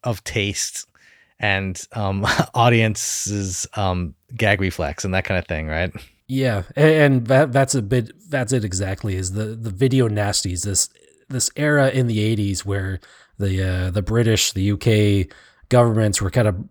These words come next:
Speaker 2: uh, cracking down on a lot of indie films that were really just there to kind of push the limits of what they could get away with.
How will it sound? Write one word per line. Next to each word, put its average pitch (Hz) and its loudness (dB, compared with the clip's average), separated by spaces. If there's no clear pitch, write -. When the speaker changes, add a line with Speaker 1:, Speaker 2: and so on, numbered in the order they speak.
Speaker 2:
uh, 120 -4
cracking 127 0
down 107 2
on 110 2
a 104 0
lot 107 2
of 101 0
indie 139 4
films 156 2
that 117 4
were 98 0
really 113 2
just 104 0
there 107 2
to - -10
kind - -4
of 90 -6
push - -2
the - -6
limits 104 -2
of 85 -4
what 101 -2
they 98 -4
could 92 -8
get 101 -2
away 87 -4
with. 135 0